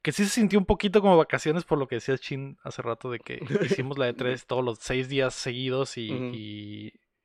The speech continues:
Speaker 1: y no nos vimos, pero aquí seguiremos. Y...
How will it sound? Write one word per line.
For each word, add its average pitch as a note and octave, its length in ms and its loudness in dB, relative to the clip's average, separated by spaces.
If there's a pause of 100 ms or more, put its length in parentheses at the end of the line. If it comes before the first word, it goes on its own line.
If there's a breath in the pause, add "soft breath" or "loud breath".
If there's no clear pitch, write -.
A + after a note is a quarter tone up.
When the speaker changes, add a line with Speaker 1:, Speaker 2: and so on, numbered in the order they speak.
(120)
Speaker 1:
y C3+ 140 -6
no B2+ 140 -2
nos C3 140 -4
vimos, C#3+ 260 -2
pero D3+ 480 2 (420)
aquí - 240 -4
seguiremos. D3 540 0
Y... G#3 320 2